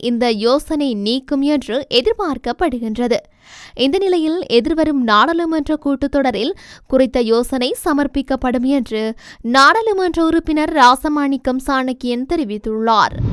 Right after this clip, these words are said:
பிரபல பாதாள உலக கும்பல் உறுப்பினரான ஹெகல் பத்ர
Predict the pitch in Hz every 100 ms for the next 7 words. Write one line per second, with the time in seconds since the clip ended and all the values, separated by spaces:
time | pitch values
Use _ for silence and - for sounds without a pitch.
0 | - - - 359 392 440 381 370 - 320
1 | 294 349 349 339 311 294 302 294 277 262
2 | 277 - 247 262 277 269 285 269 214 220
3 | 233 - - - - - 262 277 269 214
4 | 233 -